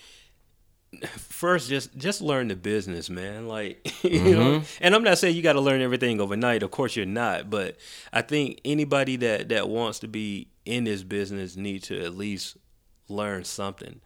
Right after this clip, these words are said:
Speaker 1: Like, learn more than put an album together, put out the album, and, and hit the road.
Speaker 2: Yeah.
Speaker 1: You gotta know more than that.
Speaker 2: Yeah,
Speaker 1: Because
Speaker 2: it's a lot more to it.
Speaker 1: it's, it's a lot more. It's a lot more. Of course, that when you figure out that other, that more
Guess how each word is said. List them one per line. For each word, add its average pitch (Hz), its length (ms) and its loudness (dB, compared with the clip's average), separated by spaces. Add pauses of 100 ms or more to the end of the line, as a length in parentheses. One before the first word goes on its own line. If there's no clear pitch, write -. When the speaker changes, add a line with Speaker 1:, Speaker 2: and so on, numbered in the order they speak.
(140)
Speaker 1:
Like, 107 200 0
learn 156 340 6
more 147 240 8
than 113 380 2 (1160)
put 120 160 2
an 95 60 2
album 110 300 0
together, 101 320 -2
put 101 200 0
out 92 160 0
the 90 100 -2
album, 92 360 -4
and, 90 500 -10
and 90 360 -12 (300)
hit 98 180 -6
the 90 60 -14
road. 90 340 -6 (160)
Speaker 2:
Yeah. 98 320 2
Speaker 1:
You 127 80 -4
gotta 123 160 2
know 123 160 -2
more 120 220 0
than 104 100 -6
that. 98 240 -8
Speaker 2:
Yeah, 135 160 8
Speaker 1:
Because 110 300 4
Speaker 2:
it's 92 180 -2
a 101 60 2
lot 107 200 8
more 127 220 8
to 160 260 6
it. 101 140 6
Speaker 1:
it's, 120 200 -2
it's 123 200 -4
a 120 60 0
lot 110 320 2
more. 95 260 -4
It's 104 160 -4
a 110 60 -2
lot 110 260 2
more. 107 160 0
Of 101 80 -2
course, 151 240 4
that 127 240 4
when 120 160 0
you 135 140 -2
figure 131 280 0
out 131 120 2
that 117 160 0
other, 120 260 0
that 107 220 0
more 113 480 4